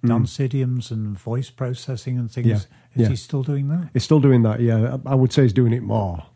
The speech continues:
Speaker 2: Right.
Speaker 1: Yeah, which, which, which is, you know, for, for, for a guy in,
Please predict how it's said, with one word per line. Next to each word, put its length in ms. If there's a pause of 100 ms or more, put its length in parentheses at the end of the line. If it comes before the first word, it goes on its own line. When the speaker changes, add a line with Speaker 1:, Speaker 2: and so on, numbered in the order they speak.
(100)
Speaker 2:
Right. 340
Speaker 1:
Yeah, 240
which, 260
which, 200
which 320
is, 200 (1000)
you 60
know, 180
for, 160
for, 300
for 140
a 60
guy 200
in, 200